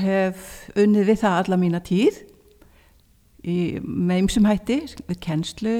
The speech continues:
og stjórnun í skólum og sýningarstjórnun og í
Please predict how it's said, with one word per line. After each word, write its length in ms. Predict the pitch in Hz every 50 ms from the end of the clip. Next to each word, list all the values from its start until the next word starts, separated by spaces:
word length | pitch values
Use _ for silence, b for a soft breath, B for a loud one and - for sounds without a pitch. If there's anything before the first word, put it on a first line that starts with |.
| 233 214 175
og 300 | 175 - - _ - -
stjórnun 920 | - - 156 151 165 180 190 - - _ - 214 214 220 220 226 220 196 175
í 60 | - - 185 -
skólum 800 | - - 180 175 180 190 196 202 196 202 202 202 202 208 202 - 170
og 240 | 170 165 180 - B B B B B B B B B B B B B -
sýningarstjórnun 1300 | - - 202 202 196 - 196 - - 202 196 190 196 - 196 190 190 190 196 196 196 185 175 170 165 170 - -
og 100 | - 175
í 80 | -